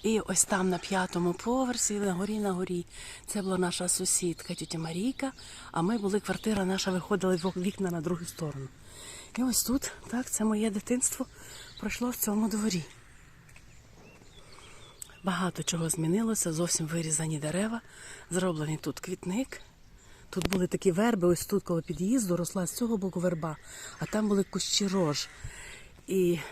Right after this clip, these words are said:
на тій вербі вона була така розлога, розкидиста верба, мала такі гілки, що ми вмощувалися, ми шукали собі таку, е, або картонну коробку,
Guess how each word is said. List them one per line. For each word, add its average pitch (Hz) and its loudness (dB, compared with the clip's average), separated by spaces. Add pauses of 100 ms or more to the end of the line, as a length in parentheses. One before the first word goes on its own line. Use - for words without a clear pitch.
(400)
на 185 6
тій 226 4
вербі 185 6
вона 196 10
була 180 4
така 202 2
розлога, 185 4
розкидиста 165 0
верба, 170 2
мала 180 6
такі 170 0
гілки, 214 2 (400)
що - 2
ми 226 8
вмощувалися, 190 6
ми 185 8
шукали 175 0
собі 170 2 (560)
таку, 175 4 (340)
е, 165 2
або 180 2
картонну 185 6
коробку, 185 2